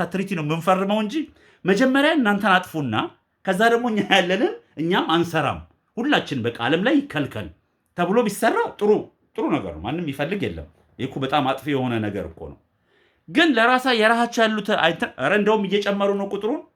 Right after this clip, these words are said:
አሁን የዩኬ ከሁለት መቶ ምናምን ወደ ሦስት መቶ ሃምሳ ሊያስገቡት ነው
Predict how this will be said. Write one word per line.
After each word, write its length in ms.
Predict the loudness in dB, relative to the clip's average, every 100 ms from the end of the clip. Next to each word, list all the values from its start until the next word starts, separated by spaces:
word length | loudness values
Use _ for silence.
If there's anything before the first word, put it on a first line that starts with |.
| _ _ _ _ _ _ _ _ _ _ 0
አሁን 180 | 2 4
የዩኬ 340 | 2 0 -2 -4 -4
ከሁለት 720 | -2 0 2 0 -2 -2 -2
መቶ 180 | -2 0 0
ምናምን 340 | 2 2 0 -4 _ _
ወደ 140 | 0 2 2 -4
ሦስት 240 | -4 -2 -2
መቶ 160 | -6 -2
ሃምሳ 220 | -2 -2
ሊያስገቡት 520 | 0 0 -2 -4 -4
ነው 140 | -8